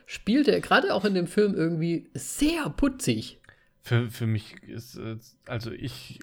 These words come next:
Speaker 2: kenn ihn hauptsächlich von, äh, The Big Bang Theory, wo er Arthur Jeffries spielt.
Speaker 1: Oh ja, stimmt.
Speaker 2: Äh, und das ist komplett für mich eins zu eins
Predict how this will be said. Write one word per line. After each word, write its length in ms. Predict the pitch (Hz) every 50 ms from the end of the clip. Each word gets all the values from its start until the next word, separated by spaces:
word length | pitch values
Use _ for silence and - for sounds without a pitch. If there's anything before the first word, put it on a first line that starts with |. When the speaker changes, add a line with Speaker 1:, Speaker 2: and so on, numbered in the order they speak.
| - -
Speaker 2:
kenn 180 | - 127 127
ihn 160 | 127 123 117 113
hauptsächlich 480 | 123 123 - - 127 120 123 110 -
von, 200 | - 120 113 110 107
äh, 120 | 107 110
The 100 | 110 117
Big 260 | 110 123 127 120 123 -
Bang 260 | 117 113 110 110 -
Theory, 460 | - 127 127 131 127 127 131 131 123
wo 120 | 117 107 107
er 80 | 101
Arthur 420 | - - 104 107 107 - - 117 113 -
Jeffries 560 | - - 127 123 - - 135 131 127 123 - -
spielt. 400 | - - 127 127 127 127 127 127
Speaker 1:
Oh 160 | 120 127 127
ja, 180 | 127 123 123 117
stimmt. 280 | - - - 127 123 117
Speaker 2:
Äh, 160 | 117 110 107
und 140 | - 107 107
das 80 | 104
ist 240 | 101 - - - -
komplett 300 | - - 101 95 104 95
für 120 | - - 107
mich 180 | 101 98 101
eins 220 | 101 101 101 - -
zu 80 | 113
eins 540 | 107 98 98 98 98 - - - - _ _